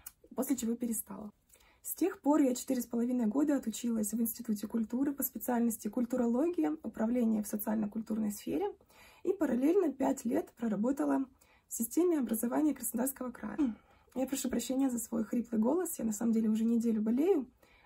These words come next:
но просто поняла, что хочу это видео снять именно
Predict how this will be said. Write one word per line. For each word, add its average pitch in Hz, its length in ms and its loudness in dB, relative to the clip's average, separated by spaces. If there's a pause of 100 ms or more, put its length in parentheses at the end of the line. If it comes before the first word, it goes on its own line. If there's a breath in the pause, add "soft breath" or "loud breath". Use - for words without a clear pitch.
но 294 220 2
просто 269 320 -4
поняла, 226 320 0
что 233 320 -2
хочу 226 300 -4
это 277 120 -2
видео 269 260 2
снять 247 360 -4
именно 240 480 0